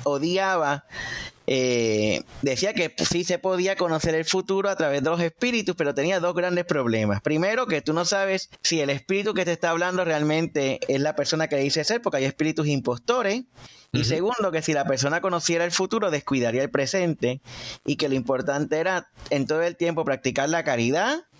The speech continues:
Speaker 1: y esforzarse en crecer y en progresar en todos los ámbitos en que un ser humano puede progresar en la tierra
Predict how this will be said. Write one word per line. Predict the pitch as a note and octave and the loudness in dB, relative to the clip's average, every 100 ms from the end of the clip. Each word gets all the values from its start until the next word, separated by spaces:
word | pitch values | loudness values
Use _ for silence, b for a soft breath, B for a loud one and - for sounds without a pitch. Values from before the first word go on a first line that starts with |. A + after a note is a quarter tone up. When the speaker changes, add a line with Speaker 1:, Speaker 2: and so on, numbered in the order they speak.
| _ - | _ -2
Speaker 1:
y | C#3+ | 0
esforzarse | C#3 D3 C3+ B2 D3 C#3 - F3+ F3 - | 0 0 -2 0 0 0 0 0 -2 0
en | C3+ B2+ | 0 0
crecer | B2 A#2+ - E3 | 0 0 2 0
y | E3+ | 0
en | D3+ | -2
progresar | C#3 C3 B2+ E3 E3 | 0 -2 0 0 0
en | D#3 | 0
todos | C#3 D3+ | 0 0
los | D#3 | 0
ámbitos | D3+ C3+ C3+ D#3+ | 0 0 0 0
en | C#3+ | -2
que | A#2+ | 0
un | B2+ | 0
ser | D3 | 0
humano | C3+ C3 C#3 | 2 2 0
puede | C3 B2+ | 0 0
progresar | C3+ C3 B2 C#3+ C#3+ | 0 0 0 -2 0
en | C#3 | 0
la | C#3+ | 0
tierra | F#3+ G3 F3 E3+ | 0 0 0 -2